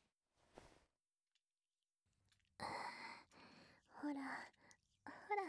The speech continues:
こうやっておちんちんをこすって、たまたまを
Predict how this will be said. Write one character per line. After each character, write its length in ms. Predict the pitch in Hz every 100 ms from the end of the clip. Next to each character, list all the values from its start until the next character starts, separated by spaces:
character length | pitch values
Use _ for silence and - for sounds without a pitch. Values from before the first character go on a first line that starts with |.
| 285 - - 320 - 269 - - - -
こ 280 | 277 285
う 60 | 285
や 160 | 285 285
っ 40 | -
て 120 | 294
お 180 | 285 285 - -
ち 80 | 320
ん 160 | 349 -
ち 80 | 302
ん 60 | 254
を 60 | 220 - -
こ 140 | -
す 180 | - -
っ 60 | 330
て、 300 | - - - 294 - - - - - - - - _ - -
た 160 | 359
ま 180 | 403 440
た 140 | 415 285
ま 100 | 240
を 160 | 240